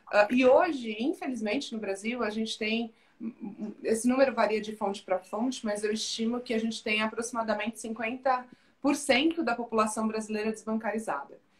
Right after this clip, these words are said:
Então, assim, quase metade da população brasileira não tem acesso a serviços financeiros simples, como uma conta, como, ah, um lugar pra colocar o dinheiro,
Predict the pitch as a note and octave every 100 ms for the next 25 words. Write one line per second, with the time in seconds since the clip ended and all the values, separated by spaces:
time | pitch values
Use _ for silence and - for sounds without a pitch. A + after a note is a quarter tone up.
0 | _ - F#3+ F#3+ D#3+ - _ _ G3 G#3
1 | G#3+ A3 - G#3 B3+ C#4 A3+ A3+ A3+ G3+
2 | F#3+ F#3+ F#3 F#3+ F#3+ F3+ F3+ F#3+ A3 G#3
3 | G#3 - G#3 - C4 - G3+ G#3+ G#3+ -
4 | G3+ F#3+ - G#3 A3 - _ - - D4+
5 | B3+ G#3+ - - - F3+ G#3+ G#3+ G3 -
6 | - F3+ F3 E3 - A3 B3 A#3 G#3 G3+
7 | F#3 - _ _ - G#3 G#3 G#3 G3+ F#3+
8 | F#3 F#3 F3+ F3+ F3+ F3+ F3 F3+ G3 F#3+
9 | G3 G3 G3 F#3 F#3 F#3 F3 F3 F#3+ A3
10 | G#3 G3 F3+ F3+